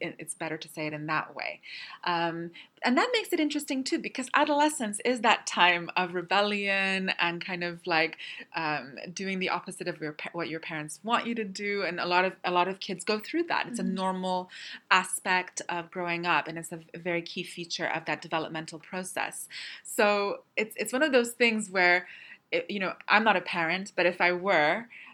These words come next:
Speaker 1: if my teenager was, uh, misbehaving, um,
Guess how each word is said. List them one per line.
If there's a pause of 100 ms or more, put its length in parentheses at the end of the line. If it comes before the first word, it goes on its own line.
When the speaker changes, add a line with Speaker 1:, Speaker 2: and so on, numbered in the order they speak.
(120)
Speaker 1:
if
my
teenager
was,
uh,
misbehaving, (400)
um,